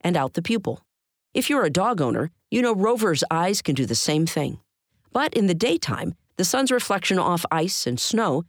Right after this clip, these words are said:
can cause an intense glare, resulting in painful snow blindness. Yana and Yukon look like they have a constant squint in bright sun. That behavior allows them to see clearly but safely, even during the most dazzlingly brilliant days in the Arctic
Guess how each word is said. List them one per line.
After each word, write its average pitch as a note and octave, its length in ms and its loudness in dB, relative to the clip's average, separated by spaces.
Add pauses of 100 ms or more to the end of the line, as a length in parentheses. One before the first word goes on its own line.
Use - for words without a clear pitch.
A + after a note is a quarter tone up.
(200)
can - 120 -2
cause D#4 220 -2
an G#3+ 100 2
intense G3 360 0
glare, F3+ 480 -2 (260)
resulting E3 420 2
in D3 100 2
painful G3 440 0
snow G#3+ 320 0
blindness. A#2 560 -2 (500)
Yana F3+ 320 2
and D#3 160 2
Yukon D#3 420 0
look E3 220 0
like F#3 140 -2
they G3 80 2
have F#3 180 2
a F3 60 -2
constant A#3 500 0
squint - 640 -2
in C3+ 140 0
bright A#2 240 -2
sun. - 340 -4 (580)
That D4 180 0
behavior C3+ 420 2
allows F3 340 0
them F#3+ 120 0
to E3+ 100 0
see A3 180 -2
clearly A#3+ 520 0 (180)
but A3+ 160 -2
safely, G2+ 500 -2 (380)
even A3+ 240 2
during F#3+ 220 2
the E3+ 80 4
most D#3+ 260 0
dazzlingly A3 580 2
brilliant F3+ 460 2
days A#2 300 0
in C3+ 80 2
the C#3+ 120 0
Arctic A#2+ 400 -4